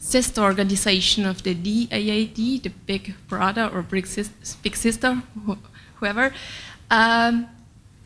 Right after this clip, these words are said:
and I would like to, to give you an overview about the Austrian res-, research landscape in general. That means I'm talking about different organizations, different opportunities, different support,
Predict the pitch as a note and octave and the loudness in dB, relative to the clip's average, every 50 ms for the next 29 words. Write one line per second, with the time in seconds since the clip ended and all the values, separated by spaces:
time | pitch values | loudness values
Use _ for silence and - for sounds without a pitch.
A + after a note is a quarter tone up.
0 | - - - - A3 G#3+ G#3 G#3+ A3 A3 - - - - - - - - - A3+ | -20 -20 -16 -12 -10 -8 -6 -4 -4 -6 -6 -8 -14 -20 -20 -20 -16 -2 2 4
1 | A#3 B3+ C#4+ D4 D4+ D4 C#4+ B3+ A3+ A3+ A#3+ A#3+ - - C4 A#3+ A#3 A3+ G#3+ G#3 | 6 6 6 4 2 -2 0 2 2 2 2 0 -2 -2 0 0 2 0 0 -4
2 | - - - - - - - - A3+ G3 B3 B3+ B3 B3 - B3+ A3+ G#3+ - G#3+ | -6 -16 -20 -20 -20 -16 -4 -4 -4 2 4 4 4 4 2 2 2 4 4 2
3 | A3 A#3+ A#3+ A3 - - A#3 A3+ G#3+ G#3 G#3+ G#3 G3+ G3+ G#3 G3 F#3+ F#3+ F#3+ F#3+ | 2 2 0 -2 0 0 4 4 4 4 4 2 2 2 0 0 0 0 0 -4
4 | - - - - G#3 G3+ G#3+ G#3+ - - - - A3 G#3 G3 G3 F#3+ F#3+ F#3 - | -6 -10 -6 0 2 2 2 2 0 0 -2 0 2 2 2 2 2 0 -2 -4
5 | - - - - - - A3+ A#3 A3+ A3 - - - - - G#3+ A#3 A#3 A3 A3 | -8 -20 -20 -14 0 4 6 6 6 6 2 0 -4 -6 -2 2 2 2 2 2
6 | G#3 G3 - - G#3 F#3+ G3 G#3+ G#3+ - - - G3+ F#3+ F#3 G3 F#3+ G3 G3 - | -2 -2 -2 -2 0 2 2 2 2 0 -2 -2 -2 -2 0 0 -2 -2 -2 -2
7 | G3 F3+ F3+ F#3 F3+ F3 F3 E3 F3+ G#3 - - - - G3+ F#3+ G3+ G3+ G#3 G#3+ | -2 0 0 0 0 0 0 -2 -6 -12 -14 -16 -6 -4 -4 -2 0 0 2 4
8 | A3 A3 - - - - - - - - - - - - G#3+ G#3+ G#3+ A3 A3 A3+ | 4 2 2 -2 -8 -14 -16 -16 -18 -18 -20 -14 0 0 2 2 4 4 2 2
9 | A3+ A#3 A3+ G#3 G3+ F#3+ F#3+ F#3 F#3 - - - C#4 C#4+ - D4+ C4+ C4 C4 B3+ | 2 0 -2 0 0 0 0 0 -2 -6 -4 -4 -4 -4 0 0 2 2 2 0
10 | B3 - - - - - - - A#3 A3+ A3+ A#3 A#3 A3+ - A3 G#3 G#3 G#3+ A3 | -4 -6 -12 -18 -20 -12 2 2 2 4 4 2 0 0 0 0 0 0 0 -2
11 | G#3+ G#3+ - - - B3 - - - A#3 A3 A3 A3 A3 - - - - - - | -4 -4 -4 -2 -2 -2 -2 0 -2 0 2 2 2 0 -2 -14 -20 -20 -18 -4
12 | - G#3+ G#3 - A3 G#3 - A#3+ A3+ A3 A3 F#3+ G3+ G#3 G#3 G3 - - - G#3+ | -2 -2 0 0 -2 -2 0 0 0 0 0 2 0 0 0 0 -2 -2 -2 -4
13 | G#3+ - A3+ G#3 G#3 G#3 - G#3+ G3+ - - G#3 G3+ F#3+ - - | -2 -2 -2 -2 -2 -2 -2 -4 -6 -6 -2 -2 -2 -2 -2 -8